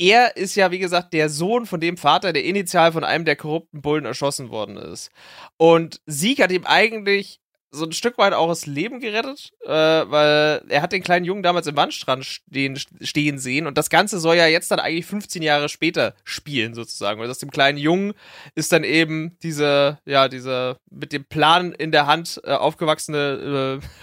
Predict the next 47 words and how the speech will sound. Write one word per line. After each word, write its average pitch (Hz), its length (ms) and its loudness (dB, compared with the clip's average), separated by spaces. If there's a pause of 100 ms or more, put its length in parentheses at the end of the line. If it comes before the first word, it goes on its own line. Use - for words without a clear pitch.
(180)
äh, 233 60 2
<laughs> - 500 -4
Jigsaw-Copycat-Killer 196 1400 0
geworden, 180 540 0 (320)
der 156 140 4
sich 156 80 -6
dann 160 120 2
in 156 60 0
dieses 160 240 -8
Department 160 500 2
hat 165 100 -4
versetzen 156 360 -4
lassen 160 280 -4
und 135 160 -12
das 139 140 -8
alles 180 400 4
soll 160 160 4
dann 160 140 2
dieses 147 300 -8
große, 165 500 -4
„Oh 185 460 6
mein 175 380 -2
Gott, 208 320 2
das 208 220 2
ist 220 120 -8
also 170 500 0 (460)
der, 165 160 0
der, 170 240 0
der 170 180 0
große 190 340 0
neue 180 220 6
Mindfuck 180 480 2
am 143 140 2
Ende“, 151 200 -4
der 143 160 0
für 156 100 -10
mich 147 200 -10
auch - 120 -10
absolut 117 360 -12
nicht 120 100 -18
funktioniert 135 420 -12
hat. 117 120 -12
Ich, 139 180 -16
also 139 180 -10
wirklich 156 220 -8
mit 151 100 -8
einem, 143 360 0